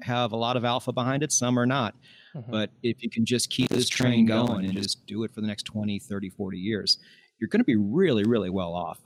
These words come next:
Speaker 1: Um, if you can just remember that. I know that's not what people wanna hear all the time,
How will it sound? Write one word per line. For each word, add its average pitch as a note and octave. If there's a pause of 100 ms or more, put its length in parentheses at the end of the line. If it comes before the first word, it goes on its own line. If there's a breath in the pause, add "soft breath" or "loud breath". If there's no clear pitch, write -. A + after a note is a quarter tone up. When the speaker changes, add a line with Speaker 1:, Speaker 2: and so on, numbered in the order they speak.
Speaker 1:
Um, F#2
if -
you C#3+
can C#3
just C3
remember A#2
that. A2
I A2
know B2
that's B2
not B2
what A2+
people A#2+
wanna A2
hear C#3
all C3+
the A#2
time, C3